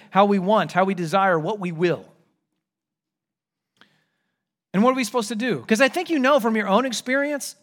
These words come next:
it's not easy to just stop it. You know, that, that would be nice. Let's just have the sermon right now.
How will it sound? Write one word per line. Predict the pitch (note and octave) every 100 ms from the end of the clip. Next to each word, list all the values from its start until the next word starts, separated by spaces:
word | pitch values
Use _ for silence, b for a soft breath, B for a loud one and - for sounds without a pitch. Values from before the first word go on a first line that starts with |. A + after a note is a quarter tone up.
| -
it's | D#4 E4+
not | E4 D#4 C4
easy | E4 C4+ A#3
to | G#3+
just | G#3 A3 -
stop | - A3 A#3 F#3
it. | - _ _ _ _ _ _ _ _ _ _ _ _ _ _ _ _ _ _ _ _ -
You |
know, | D3+
that, | D3+ F#3
that | G3+
would | A3+
be | D#3
nice. | C3 B2+ F3 - - _ _ _ -
Let's | G3+
just | A#3 A#3+
have | A#3+
the | G3+
sermon | - A#3 A#3
right | G#3+ G#3+
now. | G3+ F3 C3+